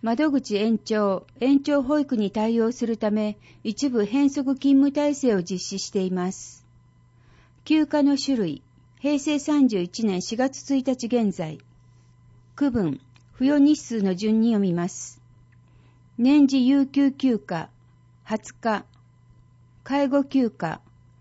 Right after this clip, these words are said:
六ヶ月のうち必要と認められる期間。承認等出頭、必要と認められる期間。ボランティア、五日。出産、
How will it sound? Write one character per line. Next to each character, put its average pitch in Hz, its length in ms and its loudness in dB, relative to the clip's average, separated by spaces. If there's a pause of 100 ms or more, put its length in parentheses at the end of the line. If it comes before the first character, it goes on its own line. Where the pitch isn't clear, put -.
(120)
六 233 200 -2
ヶ 285 160 -2
月 277 280 -2
の 226 120 2
う 202 100 0
ち 202 320 -8 (180)
必 - 260 -4
要 294 200 4
と 277 120 0
認 247 280 4
め 277 120 6
ら 269 140 2
れ 269 100 0
る 254 120 -2
期 247 160 -4
間。 170 320 -4 (840)
承 294 280 0
認 294 300 6
等 262 240 0 (160)
出 - 280 -6 (140)
頭、 208 360 -2 (420)
必 - 280 -4
要 285 180 2
と 285 120 0
認 247 280 2
め 262 120 4
ら 254 120 2
れ 247 120 0
る 233 120 -4
期 233 180 -6
間。 147 300 -6 (680)
ボ 220 120 2
ラ 302 140 4
ン 277 80 4
テ 233 140 -8
ィ 175 120 -2
ア、 - 120 -8 (120)
五 214 240 -8
日。 214 340 -4 (600)
出 240 240 -2
産、 262 480 -2